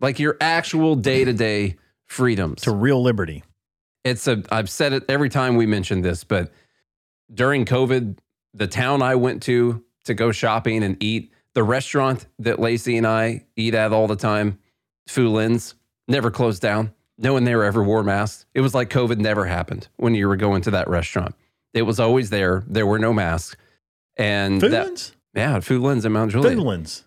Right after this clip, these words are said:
Speaker 1: Fu Lin's.
Speaker 2: Man, I love that place. I haven't had it in so
Speaker 1: Pretty good
Speaker 2: long.
Speaker 1: stuff. We haven't been there in a while.
Speaker 2: Wow.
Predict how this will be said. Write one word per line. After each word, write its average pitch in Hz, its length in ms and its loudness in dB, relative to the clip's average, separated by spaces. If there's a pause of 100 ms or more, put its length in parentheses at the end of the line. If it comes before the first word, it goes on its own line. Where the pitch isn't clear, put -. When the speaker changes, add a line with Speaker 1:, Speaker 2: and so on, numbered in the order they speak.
Speaker 1:
Fu 165 260 0
Lin's. 196 480 -2 (200)
Speaker 2:
Man, 113 140 -2
I 107 100 -2
love 104 240 -4
that 80 180 -4
place. 92 260 -6
I - 20 -4
haven't 120 140 -4
had 107 160 -4
it 95 40 -4
in 90 100 -10
so - 160 -10
Speaker 1:
Pretty 120 160 0
good 120 120 0
Speaker 2:
long. 156 120 -2
Speaker 1:
stuff. 123 340 0
We 120 80 2
haven't 139 140 2
been 131 100 2
there 131 140 2
in 95 40 2
a 95 60 2
while. 104 420 0
Speaker 2:
Wow. 131 380 -4